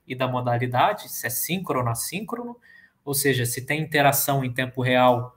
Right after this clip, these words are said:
ou não, tá? É,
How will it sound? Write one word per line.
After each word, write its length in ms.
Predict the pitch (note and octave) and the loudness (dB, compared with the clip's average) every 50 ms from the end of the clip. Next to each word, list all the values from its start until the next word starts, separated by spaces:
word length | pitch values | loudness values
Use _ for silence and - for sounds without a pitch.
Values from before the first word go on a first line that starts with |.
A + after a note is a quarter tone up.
| _ _ _ _ _ _ _ _ _ | _ _ _ _ _ _ _ _ _
ou 220 | _ - D3 E3 D#3+ | _ 2 2 4 4
não, 400 | C3+ B2+ B2+ D#3 - - - _ _ _ _ _ _ _ _ _ _ _ | 2 2 2 0 -2 -4 -10 _ _ _ _ _ _ _ _ _ _ _
tá? 380 | B2+ B2+ A#2+ - F2 - _ _ _ _ _ _ _ _ _ _ _ _ _ _ _ - - - - - - _ | -2 -2 -2 -2 -6 -14 _ _ _ _ _ _ _ _ _ _ _ _ _ _ _ -20 -20 -18 -18 -20 -20 _
É, 720 | _ C#3 C3+ C3+ C3 C3 C3 B2+ B2+ C3 C3 B2+ - - - | _ 2 2 4 6 6 6 6 6 6 4 2 0 -6 -16